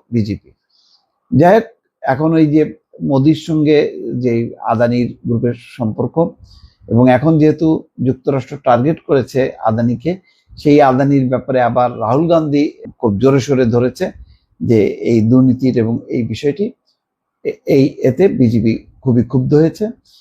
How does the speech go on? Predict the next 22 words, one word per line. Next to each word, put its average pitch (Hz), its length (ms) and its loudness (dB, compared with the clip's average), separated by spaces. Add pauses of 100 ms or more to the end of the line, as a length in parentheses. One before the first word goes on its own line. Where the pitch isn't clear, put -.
(600)
সামাজিক 160 560 2
যোগাযোগ 139 460 2
মাধ্যম 143 280 -2
এক্স - 380 -6
পোস্টে 170 400 -4
করা 156 460 2
একাধিক 151 380 -2
বার্তায় 127 320 -2
বিজেপি 117 340 0
বলেছে, 143 600 -6 (340)
প্রধানমন্ত্রী 180 580 2
মোদীকে 147 440 2
নিশানা 165 380 -2
করে 143 220 0 (100)
ভারতকে 139 460 -2
অস্থিতিশীল 165 800 -4
করা 135 300 0 (520)
ডিপ 156 280 2 (200)
টেস্টের 147 420 -2
একটি 131 220 -6
স্পষ্ট - 460 -8
উদ্দেশ্য 113 360 -2